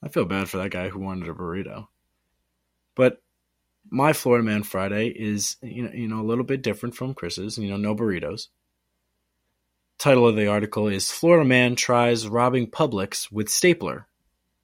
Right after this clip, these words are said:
So this young man walked into a Publix, slid a note to the cashier lady, and, and it said, "I have a gun. Give me all the money that you have in the register." He did not have a gun.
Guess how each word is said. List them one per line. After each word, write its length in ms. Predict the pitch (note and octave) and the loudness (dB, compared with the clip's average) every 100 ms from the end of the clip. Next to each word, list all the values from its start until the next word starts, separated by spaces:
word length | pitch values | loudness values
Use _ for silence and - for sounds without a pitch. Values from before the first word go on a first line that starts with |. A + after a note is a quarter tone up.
| _ _ _ _ _ _ - | _ _ _ _ _ _ -10
So 360 | - B2 A#2+ | 0 4 4
this 260 | G#2+ C3 - | 4 0 2
young 240 | A2+ A2 | 0 0
man 400 | G2 G2 G#2+ B2 | 0 0 -2 -4
walked 280 | G2+ G2 - | -2 -2 -2
into 400 | F#2+ F#2 G#2 F2+ | -6 -4 -4 -2
a 160 | E2+ F2 | -2 -4
Publix, 680 | - F#2 F#2+ A2 - - - _ _ _ _ _ _ _ _ - | -4 -4 -4 -8 -8 -10 -10 _ _ _ _ _ _ _ _ -4
slid 340 | - - D#3+ | -2 4 6
a 60 | A#2 | 6
note 320 | A#2+ A#2 - | 6 4 0
to 80 | A2 | -6
the 80 | G2+ | -4
cashier 680 | A2+ G2 G2 - F#2 G#2 | 0 0 0 -2 -2 -2
lady, 440 | G#2 F#2 G2+ C#3 - | -2 -4 -4 -4 -4
and, 360 | G2+ F#2 F#2 - _ _ _ _ - | -6 -4 -6 -10 _ _ _ _ -8
and 200 | G2+ G2+ | -6 -2
it 200 | G#2 G#2 | -4 -4
said, 400 | - F#2 G2 G2+ | -4 -2 -2 -4
"I 140 | - G2 | -4 -2
have 240 | G2 F#2+ | 0 -2
a 40 | G2+ | -2
gun. 480 | G2+ F#2 G#2+ C#3 - _ _ _ | -2 -2 -2 -6 -12 _ _ _
Give 220 | - G#2+ | -4 -2
me 140 | G#2 G#2 | 0 0
all 160 | F#2+ | 0
the 80 | G2 | -2
money 340 | F#2+ F#2 F#2+ G2+ | -4 -4 -4 -4
that 140 | F#2 | -6
you 140 | F#2+ | -6
have 300 | F#2+ F2+ F#2 - | -4 -2 -4 -4
in 100 | G#2 | -6
the 80 | F#2 | -4
register." 600 | F#2 E2+ - G#2 B2+ - _ _ _ _ _ _ _ _ _ _ _ _ _ _ _ _ _ _ _ | -6 -4 -4 -4 -6 -10 _ _ _ _ _ _ _ _ _ _ _ _ _ _ _ _ _ _ _
He 140 | - G#3 | 2 6
did 120 | D3 | 8
not 200 | C3+ B2 | 6 6
have 140 | A2 | 2
a 40 | F#2 | 0
gun. 360 | G#2 G2+ C#3+ | -2 0 -4